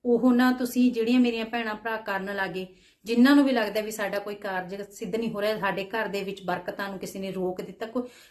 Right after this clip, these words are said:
ਜਿਵੇਂ ਆਪਾਂ ਨੂੰ ਲੱਗਦਾ ਵੀ ਹੁਣ ਮੇਰੀ ਨਹੀਂ ਕਿਸਮਤ, ਮੈਂ ਇਹ ਖੁੱਲ੍ਹਦੀ ਹੈਗੀ ਵੀ ਬਸ ਮੈਂ ਤਾਂ ਦੁਨੀਆ ਦੇ ਜਿਹੇ ਜਿਹਾ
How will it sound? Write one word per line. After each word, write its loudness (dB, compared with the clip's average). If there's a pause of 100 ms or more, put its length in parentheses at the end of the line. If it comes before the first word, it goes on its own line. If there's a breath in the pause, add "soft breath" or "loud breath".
(120 loud breath)
ਜਿਵੇਂ 8
ਆਪਾਂ 4
ਨੂੰ 2
ਲੱਗਦਾ 8
ਵੀ 8
ਹੁਣ 8
ਮੇਰੀ 6
ਨਹੀਂ 0
ਕਿਸਮਤ, -6
ਮੈਂ -6
ਇਹ -6
ਖੁੱਲ੍ਹਦੀ 0
ਹੈਗੀ 0
ਵੀ 2
ਬਸ 0
ਮੈਂ -4
ਤਾਂ -6
ਦੁਨੀਆ -6
ਦੇ -6
ਜਿਹੇ -4
ਜਿਹਾ -4